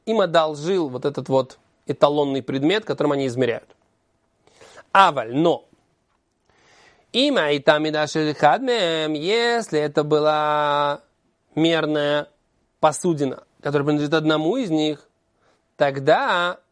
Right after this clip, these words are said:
«Ришен, ришен, кон». Тогда, если она принадлежала, например, покупателю, то все, что туда налилось,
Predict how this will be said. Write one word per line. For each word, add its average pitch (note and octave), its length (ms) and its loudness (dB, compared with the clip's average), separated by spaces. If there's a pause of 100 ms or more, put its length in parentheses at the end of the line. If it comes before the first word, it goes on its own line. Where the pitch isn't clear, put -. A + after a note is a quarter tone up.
(100)
«Ришен, F#3 540 0
ришен, F3 420 -2
кон». D3 320 2 (360)
Тогда, D#3+ 320 0
если F3 160 -2
она E3+ 100 -2
принадлежала, D#3+ 440 0
например, C#3 280 -2 (140)
покупателю, D3+ 760 0 (840)
то D3 340 2 (360)
все, B3 320 2
что G#3 160 -8
туда F#3+ 240 0
налилось, A#3+ 640 0